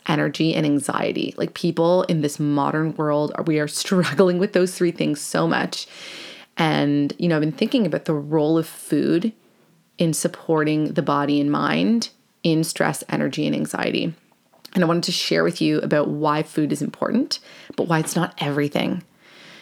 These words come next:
Um, so from an Ayurvedic perspective, whenever we go through any sort of, you know, protocol, specifically, I'm gonna use the example of the Yogi Fuel method, because that's the sort of framework that I use for all of my one-on-one clients and my group coaching clients.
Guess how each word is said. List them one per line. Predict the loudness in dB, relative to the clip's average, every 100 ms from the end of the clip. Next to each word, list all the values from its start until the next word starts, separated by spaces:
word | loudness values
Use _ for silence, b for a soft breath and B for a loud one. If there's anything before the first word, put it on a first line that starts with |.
| B B -2
Um, | 0 2 0 0 -2 -4 -10 _ _ -8
so | 0 2 4 2 -2
from | -2 2 2
an |
Ayurvedic | 4 4 4 4 2 2 0
perspective, | -4 -2 -2 -2 2 2 4
whenever | 2 4 4 4
we | 2
go | 4 4 4
through | 2 -2 2 2 2
any | 0 2 2 0
sort | 0 -2
of, | -2 -4 -8 B B B
you | 0
know, | 2 0 -2 -4
protocol, | 2 2 2 0 4 6 4
specifically, | 0 0 0 2 2 2
I'm |
gonna | 2 2
use | 0 2
the |
example | 0 2 0 0
of | 0
the |
Yogi | 2 2 2 0
Fuel | 4 4
method, | 6 4 2 2
because | 0 -2
that's | 0 0 0
the | -4
sort | -4 -2
of | -4
framework | 0 2 2 0 0
that |
I | 2
use | 2 0
for | -2 0
all | 0 0
of |
my | 0 0
one-on-one | 0 -2 -2
clients | -2 2 2 2 0
and | 0
my | 0
group | 0 -2 -4 -2
coaching | -2 0 0
clients. | 0 0 0 -2